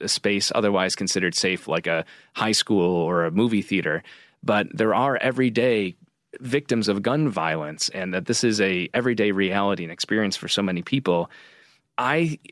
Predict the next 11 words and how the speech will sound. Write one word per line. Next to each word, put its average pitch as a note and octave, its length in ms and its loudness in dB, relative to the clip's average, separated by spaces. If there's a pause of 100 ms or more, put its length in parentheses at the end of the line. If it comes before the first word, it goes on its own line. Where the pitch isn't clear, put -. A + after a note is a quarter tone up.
(120)
first F#3 260 -2
of C3+ 60 2
all, A2 60 4
I G#2+ 80 2
wanna A#2+ 200 2
say A#2+ 180 2
that A2+ 140 2
I'm A#2 120 2
very B2 240 2
hopeful. D2+ 880 -4
I, F#2+ 160 -4